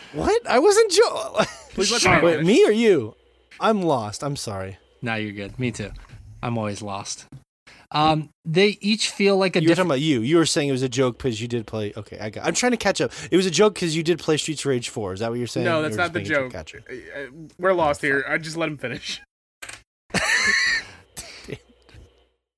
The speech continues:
Speaker 3: Each chapter feels like a different game. Um, like, the humor still translates, and, like, the story is the, the thread between those, but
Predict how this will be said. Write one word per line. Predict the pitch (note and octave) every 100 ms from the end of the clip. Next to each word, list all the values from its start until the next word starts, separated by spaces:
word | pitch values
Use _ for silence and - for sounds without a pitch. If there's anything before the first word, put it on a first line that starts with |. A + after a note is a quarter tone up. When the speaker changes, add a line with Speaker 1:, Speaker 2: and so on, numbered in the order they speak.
| _ _ _ _ _ -
Speaker 3:
Each | G3 G#3+ -
chapter | - F#3+ F#3 F3
feels | - E3
like | D#3 D3+
a | C3+
different | A2 C3 - C3 B2
game. | A2+ B2+ B2 G#2+ F#2 - _ _ _ _
Um, | C3 C3 B2+
like, | D3 D3+ D#3
the | D#3+
humor | C#3+ A#3 A#3+ A3+
still | F#3+ G#3 G3 F3 -
translates, | - E3+ E3+ E3 E3 D#3
and, | - C#3
like, | C3 B2
the | B2+
story | - D3+ D#3 D#3 D3 - - _
is | C#3+ C#3 A#2+
the, | B2+ B2 A#2
the | C3
thread | B2 - C3 C3+ D3+
between | D#3+ - F3
those, | F3
but | C#3+ C#3+